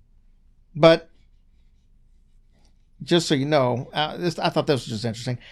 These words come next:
Our original episode came out on October second, two thousand sixteen, just eight weeks before it was destroyed. It'd been there since eighteen seventy-eight.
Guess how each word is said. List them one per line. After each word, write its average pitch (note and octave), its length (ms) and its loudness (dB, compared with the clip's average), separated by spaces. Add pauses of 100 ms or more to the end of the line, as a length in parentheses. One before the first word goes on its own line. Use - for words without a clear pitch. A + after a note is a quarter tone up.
(120)
Our F3 220 4
original F#3+ 380 4
episode D#3+ 600 2
came D#3 240 0
out C#3+ 120 2
on B2+ 120 -2
October B2+ 520 -2
second, C3+ 440 -4
two D3 120 -6
thousand B2+ 340 0
sixteen, C#3+ 580 -4 (240)
just - 260 -6 (100)
eight D3 260 -4
weeks C3 240 -4
before A#2+ 320 -8
it - 60 -14
was A#2 100 -12
destroyed. A2 560 -8 (320)
It'd D#3 160 -4
been F3+ 120 2
there F3 140 0
since C#3+ 260 -2
eighteen D#3+ 440 2
seventy-eight. C#3+ 800 -2